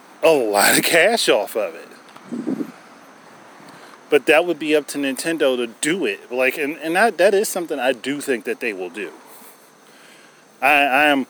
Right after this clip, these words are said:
more than willing to say, I think that they would go ahead and make that happen. But, I mean, at this point,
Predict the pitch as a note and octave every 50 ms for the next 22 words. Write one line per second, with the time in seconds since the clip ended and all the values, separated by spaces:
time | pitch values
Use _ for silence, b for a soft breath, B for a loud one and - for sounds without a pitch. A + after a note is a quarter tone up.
0 | b b b b b _ _ - C3+ D3+ E3 E3+ E3 D#3+ D3+ D3 C#3+ B2+ C3+ C3
1 | B2+ B2 B2 C#3 D3+ C#3+ C#3 C3+ A#2+ - B2 A#2 - D3 B2+ A2 G#2+ A2 B2+ C3
2 | - - C#3+ C3 A#2 - B2 A#2+ - C#3+ C3 C3 B2 B2 A2+ G2 - B2+ B2+ B2+
3 | B2+ B2+ C3 C3+ B2 A#2+ A#2+ A#2+ A2+ A2+ A#2+ A#2 A#2 G#2+ - A#2+ A2 G#2 G2+ B2
4 | C3 A#2 G#2+ - G2+ - - - - B B B B B B B B B B B
5 | B B - _ _ _ _ _ - - - - - _ _ _ _ _ _ _
6 | _ _ _ _ _ _ _ _ _ _ _ _ _ _ _ b b b b b
7 | b b b b b b b b _ _ _ _ _ _ _ b b b b b
8 | b b b b b b b b b _ _ _ _ - D3+ D3+ E3 E3+ E3 F3+
9 | F#3 F3+ E3 D#3+ D3+ D3 C#3 - F3 G3 F#3 - - - E3+ D3+ C#3+ C#3+ C3+ -